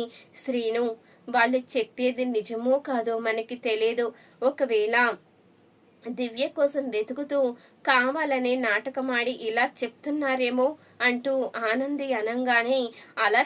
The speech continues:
చెప్తున్నారనే అనుకుందామమ్మాడి, కానీ ఆదిత్య బాబు గురించి వాళ్ళకి తెలియదు కదా. మరి ఆదిత్య బాబుని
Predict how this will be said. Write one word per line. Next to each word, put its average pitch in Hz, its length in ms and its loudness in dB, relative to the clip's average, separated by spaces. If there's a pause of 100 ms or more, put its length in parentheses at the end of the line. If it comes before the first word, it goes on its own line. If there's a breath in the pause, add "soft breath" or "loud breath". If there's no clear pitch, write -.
(140)
చెప్తున్నారనే 262 840 0 (120)
అనుకుందామమ్మాడి, 240 1120 0 (400 loud breath)
కానీ 254 480 2 (140)
ఆదిత్య 233 500 2
బాబు 330 300 2
గురించి 330 480 -6 (200)
వాళ్ళకి 254 360 2
తెలియదు 277 440 0
కదా. 262 360 2 (360 soft breath)
మరి 285 200 4
ఆదిత్య 247 560 0
బాబుని 269 500 4